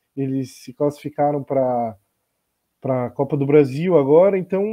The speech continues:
é um time que tem jogadores, assim, de nomes, assim, sabe? Então,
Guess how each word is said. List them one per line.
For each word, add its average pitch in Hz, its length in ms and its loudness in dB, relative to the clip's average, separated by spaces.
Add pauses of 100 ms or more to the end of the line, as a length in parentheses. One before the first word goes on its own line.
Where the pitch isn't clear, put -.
(120)
é 233 40 0
um 233 60 -2
time 226 240 -8
que 220 140 -6
tem 247 460 -4
jogadores, 240 560 0
assim, 240 140 -8
de 214 100 -6
nomes, 202 420 -2
assim, 135 300 -10
sabe? 135 340 -4
Então, 165 520 -4